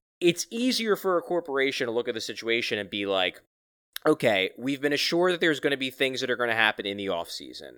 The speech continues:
Doing stuff to pacify a fan base that can't even spend money on the team that much now anyway really isn't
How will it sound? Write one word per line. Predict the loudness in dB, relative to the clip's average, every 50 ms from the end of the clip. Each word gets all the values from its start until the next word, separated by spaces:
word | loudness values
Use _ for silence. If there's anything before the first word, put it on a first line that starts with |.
| _ _ _ _ _ _ _ _ _ _ _ _ _ _ _ _ _ _ _ _ _ _ _ _ _ _ _ _ _ _ _ _ _ -14 -14 -10
Doing | -2 2 4 6 6 6 6 4 2 -2
stuff | -4 -4 -4 -4 -4 2 6 8 10 10 8 8 2 -6
to | -10 -10 -8 -6 -6 -6 -6 -8
pacify | 0 2 4 4 4 2 0 -4 -4 2 4 6 6 6
a | 6 4
fan | 2 2 2 4 4 2 2 0
base | -2 0 0 0 -2 -2
that | -2 -4 -4 -4
can't | -2 0 0 0 0
even | 0 -2 -4 -4 -4 -4
spend | -4 -2 0 2 2 2 2 0
money | 0 0 0 0 0
on | 0 -2 -2
the | -2 -6
team | -8 -8 -8 -6 -4 0
that | 2 2 2 2 0
much | -4 -4 -4 -4 -4
now | 0 2 2 2 0 -2 _
anyway | 0 0 2 2 2 0 0 0 2 2 2 2 0 -2 -4 -8 -14 -20 -20 _ _ _
really | -20 -14 -10 -6 -2 0 2 4 4 2 0 0 0 0
isn't | 0 2 0 -2 -2 -4